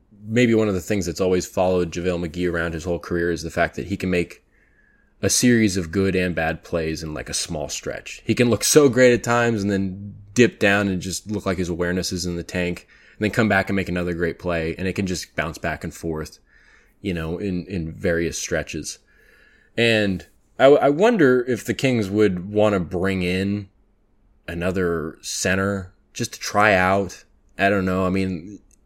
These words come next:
you know, I, I don't think it's necessarily a pressing issue.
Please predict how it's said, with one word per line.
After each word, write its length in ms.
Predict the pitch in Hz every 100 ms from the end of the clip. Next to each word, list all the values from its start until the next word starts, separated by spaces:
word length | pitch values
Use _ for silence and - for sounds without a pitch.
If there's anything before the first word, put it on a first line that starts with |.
| _ _ _ _
you 200 | 87 104
know, 140 | 87 85
I, 240 | 95 71
I 20 |
don't 140 | 95 85
think 160 | 85
it's 140 | 80 90
necessarily 540 | 82 82 92 85 80
a 60 | 76
pressing 460 | - 82 - 92
issue. 420 | 90 90 98 98